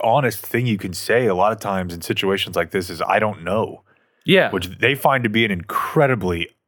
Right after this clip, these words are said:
Speaker 1: unsatisfactory answer to anything. <laughs>
Speaker 2: Yeah, yeah. And, you know, I try to, like,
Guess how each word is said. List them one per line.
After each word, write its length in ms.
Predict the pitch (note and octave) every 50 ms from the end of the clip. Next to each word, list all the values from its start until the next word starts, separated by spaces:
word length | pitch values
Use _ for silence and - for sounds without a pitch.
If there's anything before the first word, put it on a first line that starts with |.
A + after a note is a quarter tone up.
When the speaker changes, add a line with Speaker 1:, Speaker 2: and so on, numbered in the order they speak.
| _
Speaker 1:
unsatisfactory 1040 | B2+ B2 A#2+ A#2 - - A2+ G2 F#2 F2+ - - - G#2 G2 F#2+ - A2 F#2+ F#2 F2+
answer 320 | G2 G#2 G2 - - G2+ -
to 100 | - - - -
anything. 540 | F#2+ G2 F#2+ F2 F2+ - E2 D#2 - - G2+ -
<laughs> 40 | - _ _ _ _ - - - - - - _ _ - - - - - _
Speaker 2:
Yeah, 360 | G#3 A3+ A#3+ A3+ A3 G#3 G3
yeah. 340 | G3 G3 G3+ G3+ F#3 F3+ F3
And, 140 | F#3 G3 G#3+
you 120 | A3+ A3+
know, 320 | G#3 F#3 F3+ F3+ F3+ F3+ D3+ - -
I 140 | - E3+ F#3+
try 560 | G3 - - G#3+ G3+ F#3+ F#3+ G3 G#3+ G#3+ G#3+
to, 280 | G#3 G#3+ - - F#3 F3
like, 480 | E3+ E3+ E3 D#3 D3+ C3 - - -